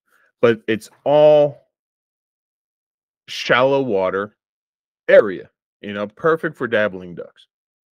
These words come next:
The deepest water is probably, like, your rim canals. I mean, you kinda have to take a boat over there. I mean, I think it's about, like, twelve feet to thirteen feet deep or something like that. But once you get into the interior, it's only two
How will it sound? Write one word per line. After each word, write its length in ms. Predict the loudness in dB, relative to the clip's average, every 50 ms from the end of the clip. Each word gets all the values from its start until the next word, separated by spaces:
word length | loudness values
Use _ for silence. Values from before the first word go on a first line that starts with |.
| _ _ _ _ _ _ _ _ _ _ _ _ _ _ _ _ _ _ _ -8
The 400 | -4 -2 -2 0 -2 -4 -6 -8 -8
deepest 420 | -6 -6 -6 -6 -6 -8 -8 -6
water 380 | -2 0 2 2 2 2 0 -2
is 200 | -4 -8 -10 -8
probably, 340 | -4 -2 -2 0 0 -2
like, 180 | -2 -4 -6 -6
your 160 | -6 -8 -8
rim 280 | -6 -6 -6 -6 -8 -10
canals. 580 | -10 -8 -6 -4 -4 -4 -4 -6 -8 -12 -18 _ _ _ -18
I 40 | -16
mean, 160 | -14 -12 -12 -12
you 60 | -12
kinda 240 | -8 -4 -2 -2 -2
have 180 | -2 -4 -4 -4
to 180 | -4 -6 -6 -6 _ _ _ _ -6
take 160 | -6 -6 -6
a 40 | -4
boat 280 | -2 -2 0 0 0
over 220 | 0 -2 -2 -2 -2
there. 260 | -2 0 0 -2 -2
I 40 | -4
mean, 320 | -6 -10 -12 -12 -14 -16 _ _ -10
I 80 | -10
think 240 | -8 -8 -8 -8 -6
it's 180 | -8 -10 -10 -10
about, 240 | -8 -6 -4 -4 -6
like, 140 | -8 -10 -10
twelve 280 | -4 -2 -2 -2 -2 -2
feet 260 | -6 -6 -6 -8 -10 _ _ _ _ _ _ -20
to 60 | -8
thirteen 420 | -4 -4 -4 -4 -4 -6 -8 -8 -8
feet 240 | -6 -6 -6 -6 -4
deep 260 | -6 -6 -6 -6 -8
or 60 | -8
something 200 | -8 -8 -8 -6
like 160 | -6 -4 0 2
that. 240 | 2 2 2 0 _ _ _ _ _ _ _ _ _ _ _ _ _
But 100 | 2 2 4
once 220 | 2 0 0 -2
you 80 | -2 0
get 140 | 0 0
into 260 | 0 -2 -4 -4 -4 -4
the 80 | -4
interior, 720 | -6 -6 0 2 4 4 4 2 0 0 0 -2 -4 -6 _ _ _ _ _ _ _ _ _
it's 160 | -12 -6 -2 -2
only 460 | 0 0 0 -2 -2 -4 -6 -10 _ _ _ _ -12
two 520 | -6 -2 -2 0 0 0 -2 -4 -6 -8